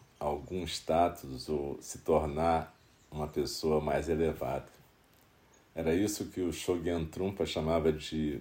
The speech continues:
materialismo espiritual. Você imaginar que qualquer prática espiritual vai te trazer um status ou um tipo de superioridade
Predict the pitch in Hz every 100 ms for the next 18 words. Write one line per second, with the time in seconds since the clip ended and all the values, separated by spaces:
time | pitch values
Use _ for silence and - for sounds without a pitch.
0 | - 76 73 85 82 76 73 90 87 90
1 | 78 80 80 80 - 76 73 69 69 -
2 | 82 80 78 76 78 80 78 - 76 69
3 | 92 - 87 80 82 - - - 73 71
4 | - 76 85 87 - _ - - - -
5 | - - 85 85 - 87 82 78 87 92
6 | 92 85 - 82 82 - - - - -
7 | - - - 80 80 80 - 92 90 -
8 | 80 73 82 - 107 - 87 87 80 69
9 | 78 82 80 -